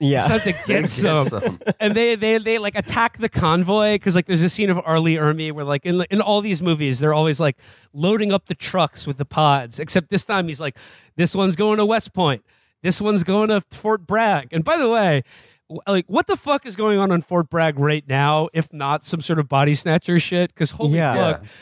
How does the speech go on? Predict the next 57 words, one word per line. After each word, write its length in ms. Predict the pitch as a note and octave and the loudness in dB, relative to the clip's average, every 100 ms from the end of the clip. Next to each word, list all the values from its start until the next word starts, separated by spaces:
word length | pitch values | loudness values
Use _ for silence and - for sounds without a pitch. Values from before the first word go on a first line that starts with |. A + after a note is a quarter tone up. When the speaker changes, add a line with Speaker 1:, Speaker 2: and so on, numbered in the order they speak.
| - - | -20 -6
Speaker 2:
do 120 | G#3+ | -2
a 60 | G3 | 0
lot 160 | G3+ G#3+ | 0 0
of 60 | |
people 260 | G3+ F#3+ G#3 | 0 0 0
end 120 | F#3+ | 0
up 220 | F3+ D#3 | 0 -4
killing 440 | - A#3+ B3 A#3 F#3+ | -6 -2 0 2 2
themselves 720 | E3+ D#3+ F3 D#3+ C#3 C3+ B2+ | 2 2 2 2 2 0 -4
or 180 | F3 E3 | -2 -4
being 580 | C#3+ G3+ F#3+ F#3 E3 D#3+ | -2 0 0 0 -2 -2
murdered 520 | F3+ A#3 G#3+ F3 D#3 | 0 2 2 0 -2
suspiciously 840 | - E3 - F#3+ G3 F3 D#3+ D3 C3 - - | -6 -10 -4 -2 -2 -4 -4 -4 -6 -8 -6
Speaker 1:
Mm-hmm. 220 | D#3 D3+ | -2 2
Speaker 2:
at, 200 | E3+ E3 | 0 2
in, 240 | E3+ F3 F3+ | 0 2 2
on 140 | F3 | 2
army 320 | E3+ F3 E3+ | 2 0 2
bases 420 | C#3+ D3 C3+ C3 B2+ | 2 2 0 -2 -2
all 140 | C#3+ | 0
across 300 | C#3+ D#3+ C3+ | 0 2 0
the 80 | - | -2
country 380 | - C#3+ - C3+ | -6 -6 -4 -2
now? 240 | B2 A#2+ | 0 2
Speaker 1:
Yeah, 100 | A#2+ | 4
a 20 | A#2+ | 4
lot 180 | C3+ | 4
of 80 | C3+ | 2
Speaker 2:
So 120 | - F3+ | 2 -2
Speaker 1:
six-year-olds 680 | C#3 C#3+ C3 A2+ A#2 G2+ | 0 0 2 2 -2 -6
falling 680 | - C3+ B2 A#2+ A#2 A2+ G#2+ | -6 0 2 4 2 0 -4
Speaker 2:
<laughs> 20 | |
Speaker 1:
with 140 | A2+ - | -8 -2
their 180 | A#2 A2+ | 0 2
arm 280 | A#2 A#2+ A#2 | 2 0 0
pointed 360 | - A2 G#2+ | 0 0 2
Speaker 2:
Yeah, 60 | E2 | 2
yeah, 80 | G#2+ | 0
Speaker 1:
outward. 480 | G#2+ G#2+ G#2 G#2 G#2+ | 0 0 0 -4 -6
Speaker 2:
yeah. 80 | A2 | -6
Speaker 3:
Yeah, 300 | G#2+ F#2 F2 | -4 -6 -8
screaming 640 | - - A2+ A2+ A2+ G2+ F#2 | -8 -6 0 2 2 2 -2
Speaker 2:
Uh, 40 | F2+ - - | -6 -10 -6
Speaker 3:
out 60 | |
of 60 | G2 | -4
the 60 | F#2 | 0
Speaker 2:
very 140 | F#3+ | 0
Speaker 3:
helicopter. 160 | G#3 G3+ | 0 0
Speaker 2:
prophetic 480 | F3+ E3 D#3 C#3 - | -2 0 0 0 -2
in 140 | D#3 D3 | -2 0
that 160 | C#3+ | 0
Speaker 1:
Mm-hmm. 160 | C#3 C3+ | 0 0
Speaker 2:
regard. 240 | C3+ B2+ C#3 | 2 0 -2
But 80 | F3+ | -2
yeah, 120 | E3+ | 0
like, 180 | C#3+ - | 0 0
they, 200 | E3 | -2